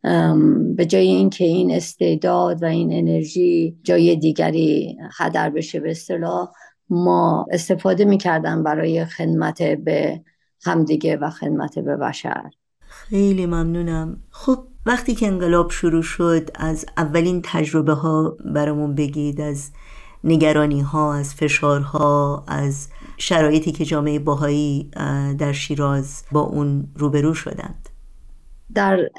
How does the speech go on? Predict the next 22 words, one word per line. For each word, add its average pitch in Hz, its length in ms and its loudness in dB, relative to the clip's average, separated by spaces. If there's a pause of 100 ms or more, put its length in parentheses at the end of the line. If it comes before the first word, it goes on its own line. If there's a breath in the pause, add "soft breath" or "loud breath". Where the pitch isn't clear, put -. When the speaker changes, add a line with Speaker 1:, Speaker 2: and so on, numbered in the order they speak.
Speaker 1:
سال 247 380 2
هزار 196 680 4
و 196 60 2
نهصد 185 540 -2
و 185 80 2
هفتاد 170 560 -2
و 165 120 4
نه 165 480 0 (100)
که 170 640 2
انقلاب 185 580 4
اسلامی 165 680 2
شروع - 360 0
شد، 151 600 -2 (160)
این 185 320 4
تضییقات، 170 880 0 (120)
ظلم 190 380 4
و 170 80 2
ستم 185 680 0
به 147 160 2 (100)
بهاییان 165 840 2 (600 loud breath)
از 180 200 -2 (160)
همون 220 400 4